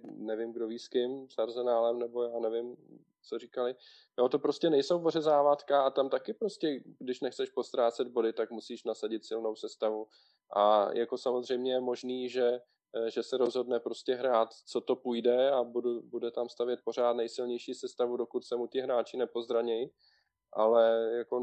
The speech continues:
nevím, jestli je to úplně, úplně optimální přístup. No a nějakým z těch zápasů,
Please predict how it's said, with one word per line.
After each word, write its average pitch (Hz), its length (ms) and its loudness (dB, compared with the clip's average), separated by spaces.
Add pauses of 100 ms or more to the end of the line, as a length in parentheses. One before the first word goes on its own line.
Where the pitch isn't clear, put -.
(260)
nevím, 120 280 -2
jestli 117 220 -2
je 123 60 0
to 123 160 0
úplně, 127 520 0
úplně 123 380 -2
optimální 123 540 2
přístup. - 480 -8
No 113 120 4
a 107 160 2 (100)
nějakým 117 500 0 (320)
z - 160 -20
těch 123 200 2
zápasů, 123 720 4